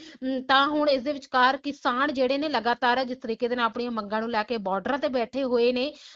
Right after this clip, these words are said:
ਤਾਂ ਉਹਨਾਂ ਨੂੰ ਇਹ ਸੀ ਕਿ ਕੋਈ ਦੁਰਘਟਨਾ ਨਾ ਹੋ ਜੇ, ਕਿਉਂਕਿ ਪੀ ਐਮ ਮੋਦੀ ਦੀ, ਉਹ ਜੀ ਕਹਿ ਸਕਦੇ ਕਿ ਫੇਰੀ ਕੈਂਸਲ ਵੀ ਹੋ ਸਕਦੀ, ਜਿਸ ਤਰੀਕੇ ਦੇ ਨਾਲ ਪ੍ਰਦਰਸ਼ਨ ਕੀਤਾ ਜਾ ਰਿਹਾ, ਕਿਉਂਕਿ ਲਗਾਤਾਰ ਕਿਸਾਨਾਂ ਦੇ ਵੱਲੋਂ ਇਹ ਕਿਹਾ ਗਿਆ ਕਿ ਜੇਕਰ, ਅ, ਜ-, ਕਿਤੇ ਵੀ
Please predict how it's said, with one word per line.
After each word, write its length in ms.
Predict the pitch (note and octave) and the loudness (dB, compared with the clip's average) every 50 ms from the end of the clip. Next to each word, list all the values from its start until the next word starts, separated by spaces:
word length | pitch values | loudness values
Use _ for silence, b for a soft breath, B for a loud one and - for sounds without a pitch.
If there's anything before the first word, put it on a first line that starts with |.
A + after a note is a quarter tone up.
| b - | b 4
ਤਾਂ 200 | C#4+ C#4 B3 G#3+ B B B B | 6 6 6 4 B B B B
ਉਹਨਾਂ 200 | C4+ C#4+ D#4 F4 | 0 2 2 2
ਨੂੰ 100 | F#4 F4 | 2 0
ਇਹ 140 | D#4+ D4+ E4+ | 0 -2 -2
ਸੀ 200 | D#4+ - E4 D#4+ | -2 -2 -4 -4
ਕਿ 200 | D#4+ - F4 F4+ | -4 -4 -4 -6
ਕੋਈ 300 | F4+ - C#4 C4 C4 C4 | -2 2 2 2 2 2
ਦੁਰਘਟਨਾ 560 | A3 C4 B3 B3+ C4 B3+ - A#3 A3+ A#3 A#3 | 2 0 0 0 0 -2 -2 0 0 2 2
ਨਾ 160 | B3 C4+ C#4 C#4+ | 4 4 2 2
ਹੋ 220 | C4+ B3+ A#3 A#3 | 2 2 0 0
ਜੇ, 180 | G#3+ B3 C4 B3+ | 0 0 -2 -2
ਕਿਉਂਕਿ 380 | C4 B3 A#3+ A#3+ C#4+ D4 D4+ | -2 -4 -2 -2 -2 -2 -4
ਪੀ 200 | D4+ - C#4 B3 | -2 -2 0 0
ਐਮ 100 | A#3+ A#3+ | 0 0
ਮੋਦੀ 360 | B3+ B3 A#3+ A#3 G3+ B3 C4 | 0 0 0 -2 -2 -2 -2
ਦੀ, 240 | A#3+ C4 C4 D4 D#4 b b b b A#3 b - | 0 0 0 -2 -2 b b b b -8 b 4
ਉਹ 360 | B3 B3 B3 B3 B3 B3+ B3+ | 6 6 8 6 6 4 2
ਜੀ 220 | A3+ B3 C4 C4 | 0 -4 -6 -6
ਕਹਿ 260 | C4 - B3 A#3 C4 | -2 2 2 2 2
ਸਕਦੇ 340 | B3+ - C#4+ B3+ B3+ B3+ D4 | 2 0 -2 0 0 -2 -2
ਕਿ 100 | C#4+ E4+ | -2 -4
ਫੇਰੀ 320 | - - C#4 B3+ A#3+ B3+ B3+ | -8 -2 0 0 0 2 0
ਕੈਂਸਲ 420 | - B3+ A3+ A3 - - C4+ C4+ | 0 0 0 0 -2 -2 -2 0
ਵੀ 120 | B3 D4 | 0 0
ਹੋ 160 | C4+ B3 B3 A#3 | 2 2 0 0
ਸਕਦੀ, 360 | - B3+ A#3 A3+ A3 C#4+ C4+ | 2 0 0 0 0 -4 -6
ਜਿਸ 120 | D4 C#4 | -6 -6
ਤਰੀਕੇ 340 | - D#4 C#4+ D4 D4 - D#4 | -6 -6 -6 -4 -4 -4 -4
ਦੇ 100 | C4 D#4+ | -2 0
ਨਾਲ 180 | D#4 D#4 D#4+ D#4+ | 0 0 0 0
ਪ੍ਰਦਰਸ਼ਨ 560 | - D#4 B3+ G3+ A#3 A#3 A#3 - E4+ D#4+ - | 0 0 0 2 0 0 0 0 -2 -4 -2
ਕੀਤਾ 300 | - C#4 B3+ C4 A#3+ A#3 | -4 -4 0 0 2 2
ਜਾ 200 | A#3+ A#3 A3 A3 | 4 4 4 4
ਰਿਹਾ, 120 | A#3 B3 | 2 0
ਕਿਉਂਕਿ 260 | B3 C4 B3 B3+ E4+ | -2 -4 -6 -4 -4
ਲਗਾਤਾਰ 300 | D#4 B3 A3 G#3 A#3+ A#3 - B3 B3 D4+ | -2 -2 -2 0 0 -2 0 0 -2 -2
ਕਿਸਾਨਾਂ 460 | - C#4 B3+ - A#3+ A3 G#3+ A3 A3+ | -2 -6 -4 -2 -2 0 0 0 -2
ਦੇ 100 | A3 A3+ | -2 -2
ਵੱਲੋਂ 220 | A3+ A#3+ A#3+ B3 B3+ | -2 0 0 0 0
ਇਹ 60 | C4 | 0
ਕਿਹਾ 260 | C4 A#3+ A3 A3 C4+ | 0 2 2 2 2
ਗਿਆ 200 | C4+ C4+ B3 A#3+ | 2 0 -2 -2
ਕਿ 160 | A#3+ - D#4 | -2 -4 -6
ਜੇਕਰ, 400 | B3 A3 A3+ A3 A3 C#4 C#4 C4 | -4 -4 -4 -2 0 0 0 0
ਅ, 720 | C4 - - - - - - - - B3 B3+ B3+ C4 C4 C4 C4 B3+ A3 | -2 -6 -12 -20 -20 -20 -6 2 4 6 8 8 8 6 4 0 -8 -6
ਜ-, 100 | A3 C#4+ | -6 -8
ਕਿਤੇ 420 | - - C4+ C4 - E4 E4+ F4 | -8 -8 -8 -6 -2 -2 -2 0
ਵੀ 220 | D4 D#4 C4 A3+ | 2 0 0 0